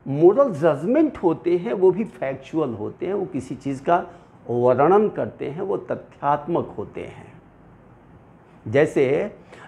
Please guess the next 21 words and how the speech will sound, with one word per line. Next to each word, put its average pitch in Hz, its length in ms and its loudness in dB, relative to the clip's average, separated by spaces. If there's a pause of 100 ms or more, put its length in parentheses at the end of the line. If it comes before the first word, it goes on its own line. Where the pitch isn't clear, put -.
(100)
जब 135 140 0
हम 156 120 0
कहते 147 280 0
हैं 196 100 4
कि 196 240 -2 (220)
हाइड्रोजन 151 680 0
का 196 280 0
ऑक्सीजन 151 680 -2
से 208 220 0
रिएक्शन 160 480 0
करने 185 280 -2
पर 190 180 -4
जल 139 280 2
बनेगा, 143 600 2 (340)
तो - 280 0 (100)
हमारा 214 600 0
यह 202 480 0
स्टेटमेंट 254 640 -2 (380)
फैक्चुअल 220 680 2
स्टेटमेंट 151 640 -4
है 262 300 -2